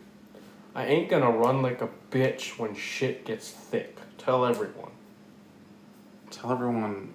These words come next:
Speaker 2: that you're not gonna run like a bitch when shit gets thick?
Speaker 1: <clears throat> "I'm gonna dig deeper, tote guns, and <laughs> smoke reefer."
Speaker 2: See,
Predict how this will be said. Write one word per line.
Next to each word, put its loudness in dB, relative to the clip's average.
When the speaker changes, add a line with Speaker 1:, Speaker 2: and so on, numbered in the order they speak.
Speaker 2:
that -8
you're -4
not -2
gonna -4
run -2
like -6
a -6
bitch -6
when -6
shit -8
gets -8
thick? -4
Speaker 1:
<clears throat> -2
"I'm 2
gonna 8
dig 6
deeper, 6
tote 4
guns, 6
and 0
<laughs> 0
smoke 4
reefer." 0
Speaker 2:
See, 2